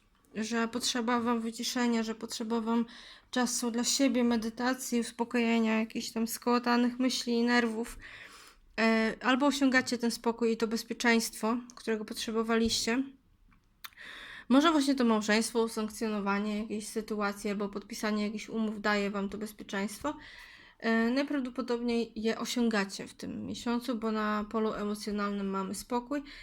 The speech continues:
mamy też dochodzenie do siebie, rekonwalescencję i akceptację.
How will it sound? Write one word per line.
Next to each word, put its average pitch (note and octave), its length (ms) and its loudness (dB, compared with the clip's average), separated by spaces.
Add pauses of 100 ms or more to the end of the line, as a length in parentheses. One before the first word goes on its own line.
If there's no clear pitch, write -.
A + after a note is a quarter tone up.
(180)
mamy A#3+ 240 2
też A3+ 160 -2
dochodzenie A3 460 -2
do G3+ 100 -4
siebie, A#3 300 0
rekonwalescencję G#3+ 880 -4
i A#3 160 -2
akceptację. - 920 -8